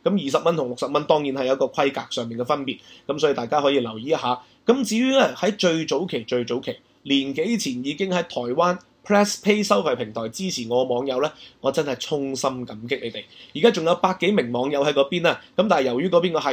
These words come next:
統呢，又唔係好支援，呃，銀聯嘅信用卡啊，又唔係好支援其他嘢，咁所以係比較麻煩嘅。呃，亦都坦白講，一次過管理三個收費平台呢，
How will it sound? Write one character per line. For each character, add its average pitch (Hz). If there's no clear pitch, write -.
統 135
呢， 165
又 139
唔 117
係 123
好 165
支 170
援， 120
呃， 120
銀 123
聯 120
嘅 139
信 147
用 135
卡 170
啊， 143
又 131
唔 117
係 123
好 151
支 170
援 127
其 117
他 143
嘢， 127
咁 214
所 214
以 196
係 165
比 -
較 196
麻 135
煩 -
嘅。 123
呃， 127
亦 151
都 220
坦 156
白 160
講， 143
一 170
次 151
過 127
管 127
理 147
三 151
個 131
收 143
費 123
平 107
台 113
呢， 139